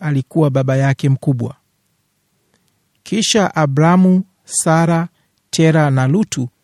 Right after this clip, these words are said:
walikusanya mifugo yao yote na kuanza safari yao. Pia waliwachukua wasaidizi wao waende pamoja nao.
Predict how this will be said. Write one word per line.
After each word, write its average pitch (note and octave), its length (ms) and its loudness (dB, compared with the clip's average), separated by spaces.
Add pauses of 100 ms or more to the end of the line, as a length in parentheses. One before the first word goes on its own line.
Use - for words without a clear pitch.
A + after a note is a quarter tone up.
(320)
walikusanya D#3+ 760 0
mifugo D3 500 0
yao D3 280 2
yote E3+ 500 -2 (100)
na C3+ 160 0
kuanza D3 400 -2
safari C3 460 -4
yao. A#2+ 280 -4 (1500)
Pia G3+ 460 2
waliwachukua C#3+ 920 0
wasaidizi C#3+ 640 0
wao F3 380 2
waende D#3 440 4
pamoja C#3 420 2
nao. B2 300 -2